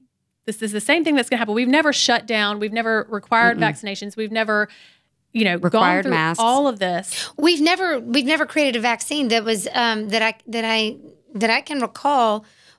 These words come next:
Speaker 3: with a respiratory virus in the middle of the virus in
Speaker 2: Pandemic.
Speaker 3: the, in the
Speaker 2: Right.
Speaker 3: pandemic.
Speaker 2: Right.
Speaker 3: We've never created anything that got eradicated it, have we?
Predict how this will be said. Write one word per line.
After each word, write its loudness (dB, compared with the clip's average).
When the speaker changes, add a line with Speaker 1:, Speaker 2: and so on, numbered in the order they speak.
Speaker 3:
with 2
a 4
respiratory 0
virus 0
in -2
the 2
middle 2
of 0
the -4
virus 0
in 2
Speaker 2:
Pandemic. 2
Speaker 3:
the, -4
in 2
the 2
Speaker 2:
Right. 4
Speaker 3:
pandemic. -2
Speaker 2:
Right. -2
Speaker 3:
We've -4
never 0
created 0
anything 0
that -4
got -4
eradicated -2
it, -2
have -2
we? -4